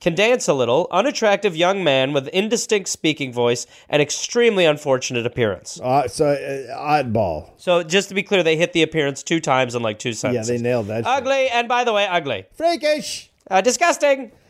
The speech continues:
Speaker 2: "Looks like a human spoon."
Speaker 1: "Fish head eater." But his act is really hilarious. So he, like, to explain this guy a little bit, because this is a guy that, like, uh, when I was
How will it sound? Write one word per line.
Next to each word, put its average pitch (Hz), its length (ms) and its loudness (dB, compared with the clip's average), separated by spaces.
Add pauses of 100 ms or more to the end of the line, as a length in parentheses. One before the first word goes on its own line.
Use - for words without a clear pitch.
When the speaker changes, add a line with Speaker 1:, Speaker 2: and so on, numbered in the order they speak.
(180)
Speaker 2:
"Looks 320 280 -2
like 311 160 2
a 277 100 4
human 339 440 0
spoon." 254 760 0
Speaker 1:
"Fish 392 380 2
head 302 360 0
eater." 240 540 0 (2750)
But 233 120 2
his 240 180 2
act 269 640 2
is 262 300 2
really 196 280 4
hilarious. 180 680 0 (300)
So 202 460 2
he, 226 440 -2
like, 196 300 -2
to 233 160 -2
explain 247 400 0
this 285 140 -2
guy 202 160 2
a 185 100 4
little 147 200 4
bit, 123 160 0
because 135 300 -2
this 143 120 -4
is 151 60 -8
a 156 80 -2
guy 131 220 4
that, 120 120 -4
like, 117 420 -2
uh, 123 200 2
when 123 160 0
I 127 160 4
was 123 320 -2